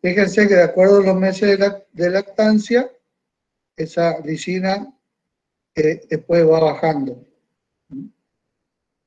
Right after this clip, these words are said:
También en el equino se ha estudiado la eficiencia de uso de la proteína y se ha visto lo que se conoce en otras especies.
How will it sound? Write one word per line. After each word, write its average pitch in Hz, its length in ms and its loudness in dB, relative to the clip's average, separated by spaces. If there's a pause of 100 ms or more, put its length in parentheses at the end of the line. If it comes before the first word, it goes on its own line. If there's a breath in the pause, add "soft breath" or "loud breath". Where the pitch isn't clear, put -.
(2250)
También 233 720 4
en 170 200 -2
el 170 120 -2
equino 220 480 -2
se - 140 -4
ha 185 80 0
estudiado 202 540 -2
la 180 120 2
eficiencia 180 880 0
de 156 120 0
uso 202 360 -2
de 156 80 0
la 147 160 -4
proteína 151 640 -12 (800)
y 185 100 -10
se 233 160 2
ha 220 40 6
visto 240 340 4
lo 196 160 2
que 175 140 -8
se 165 180 -8
conoce 185 520 -4
en 165 100 -4
otras 175 320 -4
especies. 165 640 -6